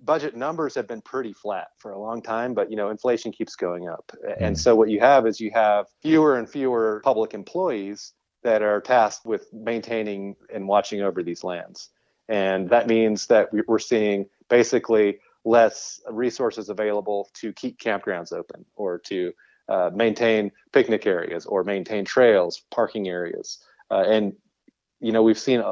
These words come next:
Speaker 1: a huge decline in the mileage of trails in, uh, Western North Carolina in the past twenty years. We've lost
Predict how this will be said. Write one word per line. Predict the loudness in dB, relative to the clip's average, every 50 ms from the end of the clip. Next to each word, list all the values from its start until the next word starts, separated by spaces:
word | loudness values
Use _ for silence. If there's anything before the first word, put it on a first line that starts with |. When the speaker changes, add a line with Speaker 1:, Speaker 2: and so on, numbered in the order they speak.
| -2 0
Speaker 1:
a | 0 0 -2 -4
huge | -6 -2 2 4 4 4 4 0 -4 -6
decline | -6 -6 -2 0 2 4 4 4 2 2 0 -2
in | -4 -4
the | -4 -4 -4 -4
mileage | -2 0 2 2 2 0 -2 -6
of | -14
trails | -8 -2 0 2 4 4 4 2 0 -2 -8 -14 _
in, | -6 -6 -6 -6 -6 -4
uh, | -4 -2 0
Western | 0 0 0 -2 -4 -8 -6
North | -6 -6 -6
Carolina | -4 -2 -2 -2 -2 -4 -6 -8
in | -10 -12
the | -8
past | -4 -4 -4 -4 -6
twenty | -10 -8 -6 -6 -6
years. | -6 -6 -6 -6
We've | -6 -6 -2
lost | 0 2 2 0 0